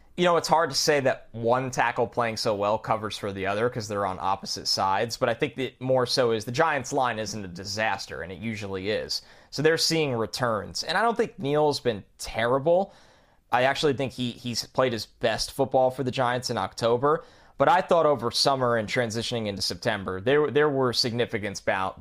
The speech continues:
significant balance issues,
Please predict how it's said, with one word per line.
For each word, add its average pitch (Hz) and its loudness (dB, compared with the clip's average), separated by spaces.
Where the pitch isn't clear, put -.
significant 127 -4
balance 113 -2
issues, 98 -6